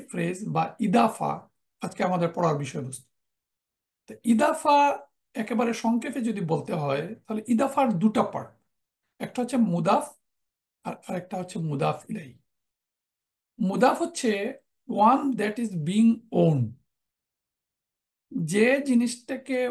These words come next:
ওন করা হয়, মানে যে জিনিসটা পজেশনে থাকে সেই জিনিসটা হচ্ছে মুদাফ। তার দুই নম্বর রুল হচ্ছে ইরাব changes according to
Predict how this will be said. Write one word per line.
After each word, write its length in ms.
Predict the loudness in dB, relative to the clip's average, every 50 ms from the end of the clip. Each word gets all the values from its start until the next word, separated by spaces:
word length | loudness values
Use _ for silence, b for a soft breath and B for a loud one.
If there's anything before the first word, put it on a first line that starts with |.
| -6 -4
ওন 440 | 2 4 6 6 6 4 2 0 -4
করা 320 | -4 -2 0 2 2 2
হয়, 320 | 0 -2 -4 -6 -6 -10 -18 _ _ _ _ _ _ _ _ _ _ _ _ -4
মানে 320 | -2 0 0 0 0 -2
যে 340 | -4 -6 -8 -8 -8 -8 -8
জিনিসটা 680 | -6 -2 0 0 0 0 0 -2 -4 -4 -4 -4 -10 _ _
পজেশনে 680 | 0 0 2 2 0 -2 -2 -2 2 4 4 4 4 0 -4 -10
থাকে 440 | -16 -16 -14 -14 -14 -14 -16 -18 _ _ _ _ _ _ _ _ _ _
সেই 360 | _ -8 -6 -2 0 2 2 2
জিনিসটা 420 | 0 -4 -6 -6 -8 -8 -6 -6
হচ্ছে 220 | -6 -6 -6 -6
মুদাফ। 400 | -6 -4 -4 -4 -6 -8 -12 -16 -18 -20 _ _ _ _ _ _ _ _ _ _ _ _ _ _ _ _ _ _ _
তার 200 | -2 0 0 2
দুই 140 | 2 2 2
নম্বর 340 | 2 0 -2 0 0 2 2
রুল 180 | 4 2 2
হচ্ছে 640 | 0 0 -2 -4 -6 -6 -4 -4 -4 -4 -6 -8 -8 -6
ইরাব 400 | -4 0 2 4 4 4 4 2 -2 -8
changes 560 | -8 -4 0 2 2 2 2 2 0 0 -2 -4 -8 -10 -10
according 400 | -10 -8 -8 -6 -2 0 0 0 0 0
to 60 | -4